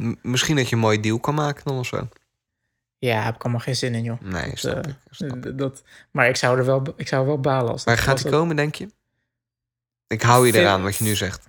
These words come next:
Speaker 2: fi-, ja, oh, dan zeg ik fifty fifty. Ik weet
Speaker 1: Nee,
Speaker 2: het, maar,
Speaker 1: ja
Speaker 2: maar dat
Speaker 1: of
Speaker 2: is ook
Speaker 1: nee?
Speaker 2: maar, dat wou ik al zeggen, dat is mijn oprechte mening.
Speaker 1: Ja of nee?
Speaker 2: Fifty fifty.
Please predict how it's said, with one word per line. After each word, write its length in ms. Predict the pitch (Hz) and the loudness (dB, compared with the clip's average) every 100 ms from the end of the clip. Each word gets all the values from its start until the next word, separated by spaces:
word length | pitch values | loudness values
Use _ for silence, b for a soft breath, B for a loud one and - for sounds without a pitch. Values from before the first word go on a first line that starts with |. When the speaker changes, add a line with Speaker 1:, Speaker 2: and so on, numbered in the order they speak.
| _ | _
Speaker 2:
fi-, 220 | - 147 - | -4 -4 0
ja, 220 | 190 - | 0 2
oh, 240 | 123 123 | 0 0
dan 100 | 127 | -2
zeg 140 | 123 120 | 0 -2
ik 80 | 117 | -2
fifty 300 | - - - | -4 -4 -6
fifty. 320 | - 120 - | -6 -6 -8
Ik 140 | 147 | -4
weet 120 | 139 127 | 2 6
Speaker 1:
Nee, 120 | 117 | 8
Speaker 2:
het, 100 | 127 | 8
maar, 260 | 131 127 | 6 4
Speaker 1:
ja 80 | 151 | 6
Speaker 2:
maar 80 | 135 | 8
dat 80 | 139 | 8
Speaker 1:
of 40 | |
Speaker 2:
is 60 | 127 | 6
ook 60 | 214 | 4
Speaker 1:
nee? 120 | 180 | 6
Speaker 2:
maar, 240 | 160 - - | 2 0 -6
dat 200 | 196 143 | -2 2
wou 140 | 135 | 2
ik 60 | 139 | 2
al 100 | 127 | 0
zeggen, 200 | 139 135 | -2 -6
dat 80 | - | -6
is 40 | |
mijn 120 | - 131 | -6 -4
oprechte 320 | 135 127 143 | -2 -2 -2
mening. 320 | 131 127 151 107 | -4 -4 -6 0
Speaker 1:
Ja 200 | 107 104 | 2 2
of 40 | |
nee? 80 | 135 | 0
Speaker 2:
Fifty 220 | 127 120 | -2 -4
fifty. 180 | - | -10